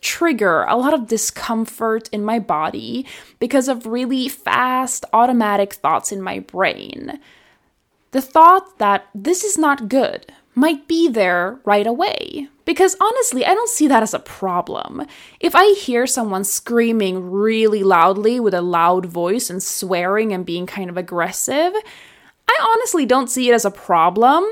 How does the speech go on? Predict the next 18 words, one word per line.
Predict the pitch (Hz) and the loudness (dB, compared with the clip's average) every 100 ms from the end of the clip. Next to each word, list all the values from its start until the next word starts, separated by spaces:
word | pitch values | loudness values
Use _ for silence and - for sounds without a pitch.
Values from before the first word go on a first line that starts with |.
| 381 | -2
that | 233 | 0
my | 214 208 | 2 0
brain | 196 220 226 214 | 2 4 4 2
is | 185 | -2
like, | 185 185 | -2 -2
"Oh | - 202 | 0 0
no, | 196 175 | 2 0
something's | 196 185 180 160 151 | 0 -6 -6 -8 -10
wrong | 180 175 156 - | -4 -2 -2 -4
here." | 202 - 60 - 285 - | -10 -12 -12 -14 -6 2
I | 370 | 2
feel | - 370 349 | 4 6 6
like | 240 | 4
it's | 196 202 | 0 -4
a | |
pretty | 190 - 202 190 | -4 -2 -2 -2
reasonable | 170 185 185 180 185 180 175 | -4 -4 -4 -2 -2 -2 -4
response. | 170 196 - - - - - - - - | -2 -2 -2 -2 -4 -6 -14 -12 -6 -4